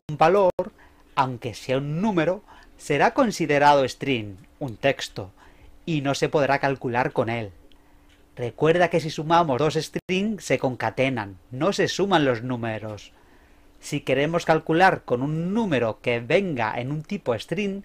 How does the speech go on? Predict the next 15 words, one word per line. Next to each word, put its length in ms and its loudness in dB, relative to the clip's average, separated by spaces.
previamente 920 0
habrá 260 -2
que 160 -4
convertirlo 1200 2
a 180 4
un 140 0
tipo 320 0
int, 300 -6
y 160 -6
ya 140 0
se 120 -2
podrá 300 4
utilizar 600 2
para 320 0
calcular. 560 -4